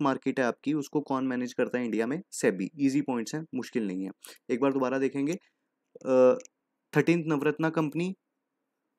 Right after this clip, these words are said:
रेल विकास निगम, मिनी रत्ना कैटेगरी वन स्टेटस, सोलर एनर्जी कॉरपोरेशन ऑफ इंडिया, पहली सेमी हाई स्पीड रीजनल रेल सर्विस, रैपिडेक्स। तीन कंट्रीज जिन्होंने कॉमन प्लेटफॉर्म बनाया है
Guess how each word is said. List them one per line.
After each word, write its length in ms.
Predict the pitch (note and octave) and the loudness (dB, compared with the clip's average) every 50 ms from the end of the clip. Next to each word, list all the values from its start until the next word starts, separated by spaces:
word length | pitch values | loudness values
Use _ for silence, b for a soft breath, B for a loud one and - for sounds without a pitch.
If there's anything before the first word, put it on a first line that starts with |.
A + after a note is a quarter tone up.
| _ _ - - | _ _ -4 4
रेल 240 | C3+ C#3 D3 D3+ D3 | 6 6 8 6 6
विकास 320 | D3+ D3 D#3 D3+ D3+ - - | 2 2 0 0 0 0 -2
निगम, 260 | D3+ C#3+ E3+ G3 G3+ _ _ _ - _ _ _ _ _ _ _ _ _ _ _ - | 0 0 0 -2 -2 _ _ _ -20 _ _ _ _ _ _ _ _ _ _ _ 2
मिनी 200 | C#3 C#3 D3 D#3 | 4 6 6 6
रत्ना 260 | D#3 D#3+ D#3 E3+ E3 - | 6 4 2 2 0 4
कैटेगरी 360 | C3+ C#3+ C#3+ D3 C#3 D3+ D#3 | 4 4 4 4 2 4 2
वन 160 | D3 D3 D3 | 2 2 0
स्टेटस, 500 | D3+ - - D3+ C#3 D#3+ E3+ E3+ - - | 0 2 2 2 4 4 2 0 0 4
सोलर 260 | - C#3+ C3+ C#3 C#3 C#3+ | 4 6 6 8 6 6
एनर्जी 300 | C#3+ C#3+ C#3 C#3 D3 C#3+ | 4 4 2 2 2 4
कॉरपोरेशन 500 | D3+ C#3+ C3 - C#3 C#3+ C#3 - D3 D3 | 4 2 4 4 2 2 4 4 2 2
ऑफ 120 | C#3+ D3+ | 2 2
इंडिया, 240 | D3 C#3+ D3 E3 F#3+ - _ - B B B B _ - | 2 2 2 2 0 0 _ -20 B B B B _ 4
पहली 260 | - C#3+ C3 C3 D3 D3+ | 6 6 8 8 6 6
सेमी 280 | - D#3+ C#3+ C#3+ D3+ | 6 4 4 4 4
हाई 320 | D3+ C#3+ C#3+ C#3+ D3+ D#3 - b b b b b b | 6 6 6 6 4 2 -2 b b b b b b
स्पीड 360 | - - - D#3 D3+ D3+ C3+ | -12 -2 4 6 6 6 8
रीजनल 320 | C#3+ C#3 C3 C3 D3+ D3+ D3+ | 6 4 4 4 4 2 4
रेल 180 | C#3+ D3 C#3+ | 4 4 4
सर्विस, 300 | C#3 - C#3 C#3 D3 E3 - _ _ _ _ _ _ - - - - | 4 2 2 2 2 -2 -4 _ _ _ _ _ _ -20 -16 -8 0
रैपिडेक्स। 600 | C3+ C3 C3+ C3+ C#3+ C#3+ C#3 E3+ - - - - _ _ _ _ - - | 4 4 6 6 6 6 6 4 2 0 -8 -8 _ _ _ _ 4 6
तीन 180 | D3+ D#3 D#3 | 6 6 6
कंट्रीज 380 | D3 D#3+ D3+ C#3 D3 D3 D#3 C#3 | 6 4 4 6 6 4 4 4
जिन्होंने 300 | C#3 C#3 C#3 C#3 C#3+ C#3+ | 4 4 6 6 4 4
कॉमन 320 | - - C3 B2+ C3+ C#3+ | 6 6 6 6 6 4
प्लेटफॉर्म 400 | C#3 - C#3 B2+ - - C#3 C#3 | 6 6 4 6 6 4 6 6
बनाया 280 | C3+ C3+ C3 C3 C3+ D3 | 6 6 6 6 6 4
है 80 | D3+ | 4